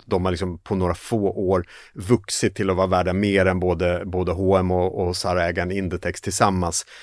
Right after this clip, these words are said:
I princip utan att bygga en enda fysisk butik. De finns bara online, de finns i appar,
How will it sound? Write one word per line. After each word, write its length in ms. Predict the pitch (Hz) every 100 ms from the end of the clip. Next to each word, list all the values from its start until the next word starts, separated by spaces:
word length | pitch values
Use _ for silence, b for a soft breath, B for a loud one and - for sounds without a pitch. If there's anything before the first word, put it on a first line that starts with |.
| B
I 100 | -
princip 400 | 127 156 - 127
utan 220 | 117 104 104
att 60 |
bygga 200 | 92 101
en 260 | - 104 107
enda 180 | 85 82
fysisk 440 | 107 87 95 -
butik. 340 | 101 123 90
De 120 | 131 98
finns 240 | 101 90
bara 300 | 98 92 87
online, 320 | 92 117 107
de 100 | 90
finns 200 | 92 87
i 100 | 90 -
appar, 500 | 98 - - 85